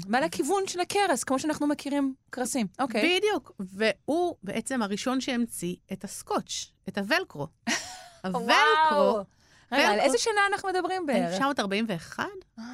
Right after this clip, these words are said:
Speaker 2: משהו כזה, ארבעים ואחד.
Speaker 1: וואו.
Speaker 2: כן.
Speaker 1: זה משהו שמתחיל לי כמעט כמו, אה, שורה בסטנדאפ גרוע. איך זה שהקוצים נכנסים לפרווה של הכלב,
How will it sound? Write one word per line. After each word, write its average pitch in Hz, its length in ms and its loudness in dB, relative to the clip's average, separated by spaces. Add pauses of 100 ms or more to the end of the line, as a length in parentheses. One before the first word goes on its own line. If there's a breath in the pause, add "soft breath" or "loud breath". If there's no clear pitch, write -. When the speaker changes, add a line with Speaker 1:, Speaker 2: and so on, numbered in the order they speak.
(120)
Speaker 2:
משהו 277 220 -4
כזה, 202 100 -2
ארבעים 185 220 -4
ואחד. - 20 -2
Speaker 1:
וואו. 226 300 2 (180 loud breath)
Speaker 2:
כן. 254 100 0
Speaker 1:
זה 294 120 0
משהו 359 260 0
שמתחיל 339 440 0
לי 330 100 0
כמעט 262 600 0
כמו, 240 460 2
אה, 214 220 0
שורה 226 340 0
בסטנדאפ 214 520 2
גרוע. 196 400 2 (480 loud breath)
איך 311 160 0
זה 294 340 4 (200 loud breath)
שהקוצים 277 580 0
נכנסים 320 480 2
לפרווה 285 500 6
של 269 160 2
הכלב, 254 540 4